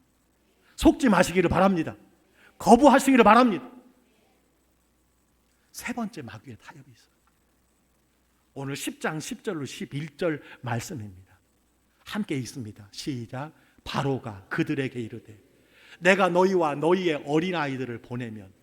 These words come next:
여호와가 너희와 함께함과 같으니라. 보라, 그것이 너희에게는 나쁜 것이니라.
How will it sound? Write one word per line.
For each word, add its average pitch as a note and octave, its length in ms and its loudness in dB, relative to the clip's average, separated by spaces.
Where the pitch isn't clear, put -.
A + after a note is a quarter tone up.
여호와가 B2+ 640 -4
너희와 B2 380 -4
함께함과 C3 800 -10
같으니라. C#3 680 -12
보라, D#3 320 -2
그것이 A#3 440 -4
너희에게는 F3+ 640 -2
나쁜 D3+ 460 -2
것이니라. C3 560 -4